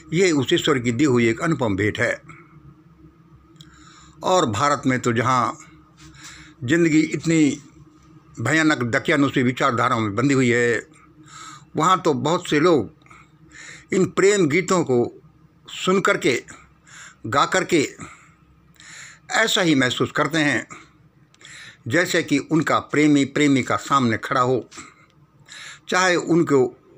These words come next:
व्यक्तिगत जीवन में ऐसा हुआ हो या नहीं हुआ हो। इससे उनको बड़ा फ़ायदा भी होता है, क्योंकि कुछ समय के लिए वो एक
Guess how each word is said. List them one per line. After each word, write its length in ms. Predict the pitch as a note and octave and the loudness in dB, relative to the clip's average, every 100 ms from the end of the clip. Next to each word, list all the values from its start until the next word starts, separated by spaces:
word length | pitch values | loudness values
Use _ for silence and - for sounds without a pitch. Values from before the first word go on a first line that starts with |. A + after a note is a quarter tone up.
| - | -4
व्यक्तिगत 440 | C#3 F#3 F3+ D3+ A#2 | -2 0 -2 -2 -2
जीवन 400 | A#2 C#3+ C#3+ A#2+ | 0 2 2 2
में 200 | A#2 - - | 0 -2 -4
ऐसा 480 | C#3 - A#2 A2+ - _ - - - | -4 0 0 0 -4 _ -20 -20 -2
हुआ 200 | F3+ G#3 | 2 4
हो 180 | C3 A#2+ | 4 2
या 140 | B2 C#3 | 2 2
नहीं 260 | C#3 F3 | 2 2
हुआ 180 | C3+ C3 | 2 2
हो। 240 | A2 G2+ - - - - - - - - - - - - - - - - - - - - - - - - | 2 0 -4 -18 -20 -20 -20 -20 -20 -20 -20 -20 -20 -20 -20 -20 -20 -20 -20 -20 -20 -20 -18 -18 -18 -4
इससे 260 | A3+ - G#3+ | -2 2 4
उनको 300 | E3+ F3 D#3+ | 4 4 2
बड़ा 220 | C3 C3+ | 2 2
फ़ायदा 400 | - D#3+ D3 A#2+ | 0 -2 2 2
भी 100 | A2 | 2
होता 300 | A2+ C#3 C#3 | 0 2 2
है, 240 | B2 A2 - - - - - - - | 2 0 -2 -12 -18 -20 -20 -20 -4
क्योंकि 240 | G#3 F#3 G3+ | 0 2 0
कुछ 280 | - - A3+ | 0 -2 2
समय 220 | A3 F#3+ | 2 2
के 100 | D3 | 2
लिए 240 | D3 D#3+ | 4 4
वो 160 | B2 | 2
एक 120 | C3 | 0